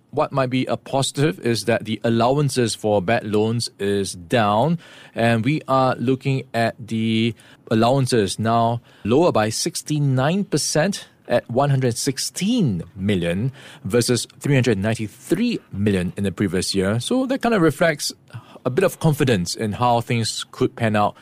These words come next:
with all the talk about a slowdown in the economy, a potential recession. So it's not that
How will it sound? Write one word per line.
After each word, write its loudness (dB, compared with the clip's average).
with -2
all 2
the 0
talk -6
about 0
a -4
slowdown 2
in -6
the -8
economy, 0
a -8
potential -2
recession. 0
So 0
it's 0
not 2
that 0